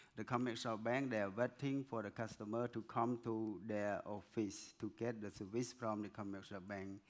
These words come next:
So the microfinance is a little bit different. So we send our staff to, uh, bring those, uh, unbanking population or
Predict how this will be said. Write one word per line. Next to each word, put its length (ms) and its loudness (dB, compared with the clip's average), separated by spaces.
So 220 2
the 160 4
microfinance 800 4
is 160 -2
a 40 -4
little 220 -2
bit 240 -2
different. 480 -4
So 300 -4
we 100 0
send 400 4
our 300 4
staff 520 0
to, 420 0
uh, 40 -4
bring 500 6
those, 600 4
uh, 320 0
unbanking 1500 2
population 720 0
or 420 0